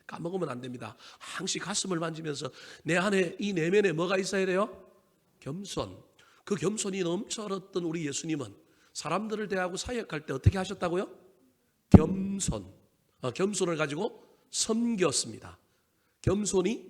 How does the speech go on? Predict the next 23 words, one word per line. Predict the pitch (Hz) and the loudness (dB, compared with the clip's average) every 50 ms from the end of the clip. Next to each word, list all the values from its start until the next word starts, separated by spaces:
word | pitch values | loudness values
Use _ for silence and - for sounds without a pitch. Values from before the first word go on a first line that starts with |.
| - - _ | -20 -20 _
무엇으로 | - 147 151 180 208 196 214 190 196 | -4 0 2 2 2 0 -2 -2 0
나와야 | 196 190 185 185 185 185 | 2 2 4 4 2 0
되느냐 | 170 175 170 170 170 165 | 0 -2 -2 -2 -2 -2
하면 | 165 185 185 | -2 -2 -2
섬김으로 | 170 - 220 233 269 339 269 220 196 190 143 151 | -2 -2 -2 -2 -4 -6 -6 -6 -6 -4 -4 -4
나와야 | 135 120 113 113 117 117 110 | -4 -4 -4 -4 -4 -4 -6
하고요. | 110 107 107 117 135 170 208 - - - - - - - - _ | -8 -8 -8 -8 -8 -8 -10 -12 -20 -20 -20 -20 -20 -20 -14 _
겸손이 | - 175 214 220 233 214 - 226 208 208 214 | -2 0 0 0 0 -2 -2 -2 -2 -2 -2
섬김으로 | 208 - 226 214 202 185 190 180 180 170 175 | -2 -4 -4 -4 -6 -6 -6 -6 -6 -4 -4
나올 | 170 151 127 131 156 - | -2 -2 -2 -4 -4 -6
때 | - 147 147 | -8 -8 -8
많은 | 147 139 147 165 165 160 185 220 240 - | -6 -8 -8 -8 -10 -10 -10 -10 -6 -4
어려움이 | 165 170 185 208 226 233 220 202 170 | -4 -2 -4 -4 -6 -8 -8 -8 -6
있습니다. | 143 123 - - - 139 135 - 127 131 - _ _ - | -6 -8 -8 -8 -10 -12 -12 -14 -16 -20 -20 _ _ -10
그때마다 | 226 226 226 - 220 202 208 196 202 180 | -10 -8 -8 -6 -8 -6 -6 -6 -6 -2
날마다 | 147 160 208 254 277 392 415 392 269 240 208 196 214 254 - - - - - - - - _ _ | 0 0 0 0 0 0 0 0 0 2 2 2 2 2 0 -6 -18 -20 -20 -20 -20 -20 _ _
나를 | - 123 127 135 160 202 220 202 | -8 -4 -2 0 0 0 0 -2
죽이고 | - - 220 180 196 185 196 190 | -4 -8 -8 -6 -4 -2 -2 0
나를 | 165 139 147 170 190 190 - | 0 2 2 2 2 2 0
이기는 | 220 190 190 190 196 233 233 - - - - - _ _ | 0 0 2 2 2 2 0 -2 -8 -16 -20 -20 _ _
뭐가 | 147 147 156 208 214 | 0 2 2 2 2
있어야 | 214 - - 208 196 190 | 0 0 0 2 2 2
돼요? | 190 202 240 339 | 2 0 0 -2